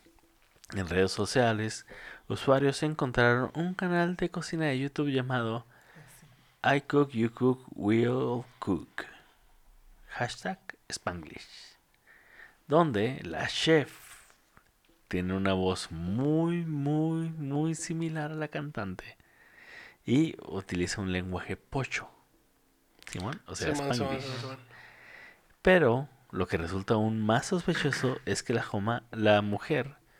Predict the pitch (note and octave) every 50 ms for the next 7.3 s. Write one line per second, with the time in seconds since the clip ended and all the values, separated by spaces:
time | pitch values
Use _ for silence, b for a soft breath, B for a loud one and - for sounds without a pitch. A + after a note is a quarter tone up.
0 | b b b b b b b b b b _ - - E2+ E2 E2 E2+ G2 A#2+ F3
1 | G#3 - - - D3+ C3 C3 C#3 - - C#3+ A#2+ A#2 G#2+ A2 A2 G#2+ A#2+ C#3 D3
2 | C#3+ A#2 F2+ D2 C#2 D2+ G#2 A#2+ - - - - - - - - - b b b
3 | b b b b b b b - - E2+ F2 E2+ E2 E2 E2+ - _ _ _ -
4 | G2+ G2 G2+ F#2+ - G2 F#2 F2+ F2 F2 - F#2 F#2 F#2 F2 - - - F#2 -
5 | F#2+ F2 F2 F2 F2+ F#2+ A2+ C3+ C3 - - - E2 D#2 D2+ - F2+ - - -
6 | - D#2 - - - C#2+ D2 E2 - A#2 C3 - - D3+ A#2 F#2+ F#2+ A#2+ - -
7 | - - - - -